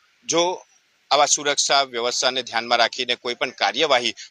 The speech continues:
પોલીસ દ્વારા કરવામાં ન આવે, તો કહી શકાય કે અનેક ગેરરીતિ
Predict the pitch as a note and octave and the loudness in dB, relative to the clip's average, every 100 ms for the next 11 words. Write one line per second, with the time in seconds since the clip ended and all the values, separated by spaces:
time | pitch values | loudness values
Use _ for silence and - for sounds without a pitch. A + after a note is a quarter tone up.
0 | _ D#3 F#3+ - D#3+ D3 - A#2+ A#2+ A#2 | _ 2 2 2 2 2 0 2 2 2
1 | A2 F#2 G#2 B2 B2+ B2+ G#2+ - - _ | 0 0 2 4 4 2 -2 -6 -20 _
2 | _ - C#3+ F#2 _ _ _ _ _ _ | _ 2 2 2 _ _ _ _ _ _
3 | _ _ D#3 D3 C#3+ A#2+ A2 G#2+ B2+ A#2 | _ _ 0 0 0 0 0 -2 0 2
4 | A2+ - - - _ _ - - C#3 C#3 | 2 -2 -16 -20 _ _ -20 -2 2 2
5 | - - - - A2+ G#2 C3+ C#3 C3+ B2 | -2 -14 -20 -20 -20 -2 2 2 2 0
6 | - G#2+ | 2 -2